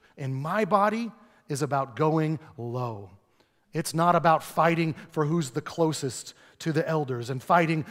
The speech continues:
about who's the number one. Instead, he's giving us practical advice to say, "You want to know if you can finish your race? Serve. You want to know if you belong to Jesus? Serve. He will give you the strength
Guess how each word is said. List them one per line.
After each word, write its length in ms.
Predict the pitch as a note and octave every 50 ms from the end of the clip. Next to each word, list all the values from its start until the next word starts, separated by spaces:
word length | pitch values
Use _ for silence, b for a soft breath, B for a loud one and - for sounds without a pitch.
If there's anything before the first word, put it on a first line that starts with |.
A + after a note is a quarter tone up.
| B B
about 340 | C#3+ D3 E3 D#3+ D#3 - -
who's 260 | E3 F3+ F3 D#3 C#3
the 120 | C3+ D#3+
number 320 | D3+ D3+ D#3+ D#3+ D3+ C#3+ C#3+
one. 320 | C3+ C#3 D3 C#3+ C3 A#2+ B B B
Instead, 560 | B D#3+ D#3+ - - - F3 F3 E3+ D#3 B2+ B B B B
he's 240 | - D#3+ F3+ D#3
giving 300 | - E3 F#3 E3 F3 E3+
us 120 | D#3+ D3+ -
practical 600 | - - - F#3+ F#3+ F#3+ F3+ - F#3 D#3+ F#3 F3+
advice 400 | E3+ C#3 C#3 D#3+ D#3 D3+ C#3 - -
to 140 | - D#3
say, 300 | - - - D#3 D3+ C#3 B B B B B
"You 180 | D#3 F#3 G#3+
want 200 | G#3+ A3 A3 G#3+
to 60 | G#3 G#3
know 220 | G#3 G#3 G#3 G#3
if 140 | G3+ G#3 G#3
you 80 | G#3
can 160 | - - G3 -
finish 380 | - - G#3 G#3 F#3+ - -
your 100 | G#3 G3+
race? 340 | G3 G3 G3 G3 G3+ - - B B B
Serve. 960 | B - - - - F#3 F3 D#3+ D3+ C3+ B2 A2+ G#2+ G#2+ - - - _ _ _ _ _ _ _ _ _ _ _ _ _ _
You 140 | _ D#3 F#3
want 180 | G#3 G#3+ G#3+ G#3+
to 40 | G#3
know 380 | G3+ F#3+ F#3+ G3+ G3+ G#3 G3+ G3+
if 260 | - E3+ E3 - -
you 240 | D#3+ F#3 G3 G3 F#3+
belong 460 | C3 E3 F3 E3+ F3 F3+ F#3 F#3+ F3+
to 140 | - - D#3+
Jesus? 480 | B2 D3+ F#3+ F#3+ D3+ F#3 F#3+ F3+ - B B B B
Serve. 960 | - - - - - - E3 E3+ E3+ E3 D#3+ C#3+ A#2+ A2 G#2+ G#2+ - - _ b b b b b b b b
He 180 | - F#3+ G3+
will 140 | F#3+ F#3 E3+
give 320 | C3 - - F3 G3 F3+
you 120 | D#3+ F3 F3
the 120 | D3 D3+
strength 520 | C#3 - - - D#3+ D#3 D3 C3+ - -